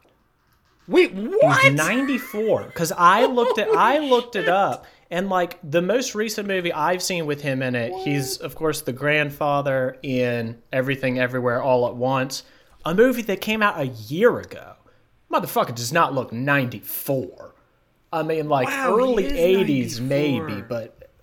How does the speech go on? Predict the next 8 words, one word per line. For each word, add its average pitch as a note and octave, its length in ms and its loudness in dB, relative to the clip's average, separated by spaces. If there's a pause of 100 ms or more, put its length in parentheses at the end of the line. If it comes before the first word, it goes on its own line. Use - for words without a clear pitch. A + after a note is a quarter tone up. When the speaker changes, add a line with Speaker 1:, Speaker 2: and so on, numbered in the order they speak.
Speaker 2:
ninety-four, E3 1080 -10
yeah. C3+ 320 -8 (600)
Yeah. A#2+ 300 -4 (220)
Speaker 1:
I C4 80 0
mean, E4 160 -2
he D4 100 2
definitely C4 600 -2
looks F#3+ 340 -6